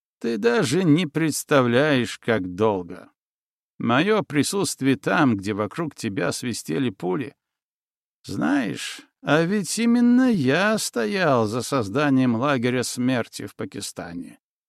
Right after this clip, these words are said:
Именно я четыре года назад склонил Калугина на путь государственной измены.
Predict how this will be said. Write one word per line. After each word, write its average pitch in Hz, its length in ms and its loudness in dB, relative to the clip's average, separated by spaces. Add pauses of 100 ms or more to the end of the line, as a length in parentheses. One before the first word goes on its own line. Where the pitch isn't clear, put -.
(380)
Именно 226 600 2
я 143 560 4
четыре 135 560 -2
года 131 340 2
назад 113 500 2
склонил 120 520 0
Калугина 123 720 0
на 101 160 -2
путь 147 340 -4
государственной 120 800 -4
измены. 120 600 -2